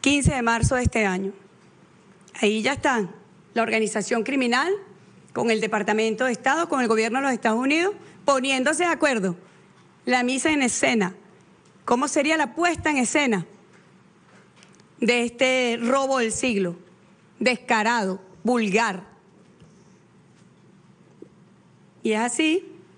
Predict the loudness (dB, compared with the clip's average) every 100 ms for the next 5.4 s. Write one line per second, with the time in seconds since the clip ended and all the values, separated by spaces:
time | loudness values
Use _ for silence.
0 | -20 -20 -20 -20 -20 -20 -20 -20 -20 -18
1 | -4 -2 0 0 0 -2 -2 -2 -6 -10
2 | -20 -20 -20 -20 -20 -20 -20 -20 -6 -4
3 | 0 0 0 -2 0 0 0 0 -2 -2
4 | 0 2 0 0 0 0 0 0 -2 -2
5 | -2 0 -2 -6